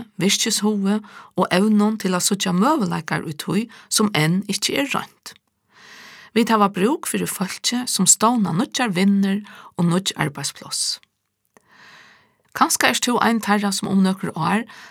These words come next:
ferst at stovna nýggj arbeiðspláss í Føroyum? Kanska hevur tú longu nú hugskot til onkra vinnu?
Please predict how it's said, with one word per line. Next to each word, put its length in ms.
ferst 240
at 80
stovna 400
nýggj 400
arbeiðspláss 560
í 80
Føroyum? 460
Kanska 320
hevur 160
tú 160
longu 240
nú 400
hugskot 480
til 80
onkra 300
vinnu? 320